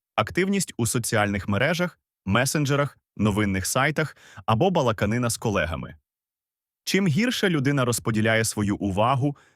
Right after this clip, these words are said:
тим більше часу він проводить у цій категорії. Цілеспрямована діяльність — це завдання, які дають найбільшу віддачу, і ми максимально поринаємо в них. Наприклад, цілеспрямованою діяльністю актора будуть репетиції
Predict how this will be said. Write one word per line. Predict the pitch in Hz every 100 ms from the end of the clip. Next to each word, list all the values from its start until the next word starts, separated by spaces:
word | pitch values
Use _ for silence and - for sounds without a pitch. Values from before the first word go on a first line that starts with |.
| _
тим | 190 196
більше | 175 226 - 196
часу | - 131 135 123
він | 107 123
проводить | 117 98 120 123 -
у | 107
цій | - 117 -
категорії. | 110 98 87 62 67 69 _ _ _ _ _ _ _ -
Цілеспрямована | 190 190 - 190 214 247 170
діяльність — | 104 107 92 85 110 - - - _
це | - 180
завдання, | 160 135 156 196 139
які | 104 -
дають | 113 110 139 -
найбільшу | 117 123 143 180 -
віддачу, | 175 147 98 73 - - _ _ _
і | 110
ми | 123 170 101
максимально | 120 - 131 127 185 202
поринаємо | - 139 139 180 110 78
в |
них. | 78 - - _ _ _ _ _ _ 104
Наприклад, | 117 175 - 80 - _ - -
цілеспрямованою | - 151 139 143 147 196 208 175
діяльністю | 131 120 123 131 123 113
актора | - - 175 202
будуть | 131 127 127 -
репетиції | 113 107 98 180 - 196 190